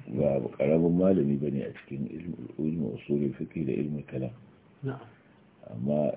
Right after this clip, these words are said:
Speaker 1: hadisi a cikin Sunan Abi Dawud shi ba wan-, ba wanda ya inganta ba, wanda malamai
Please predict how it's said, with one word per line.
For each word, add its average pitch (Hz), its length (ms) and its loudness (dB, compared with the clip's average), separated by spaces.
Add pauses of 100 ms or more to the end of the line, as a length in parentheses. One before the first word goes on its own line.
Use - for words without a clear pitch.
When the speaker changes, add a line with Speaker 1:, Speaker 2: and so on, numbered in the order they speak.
Speaker 1:
hadisi 69 600 0
a - 40 0
cikin - 300 -6
Sunan 78 240 0
Abi 71 240 0
Dawud 73 360 4
shi 76 160 -2
ba 76 100 4
wan-, 71 280 2
ba 67 140 0
wanda 76 260 2
ya 69 80 4
inganta 62 400 -6
ba, 57 120 -6 (180)
wanda 76 280 -6
malamai 65 500 -6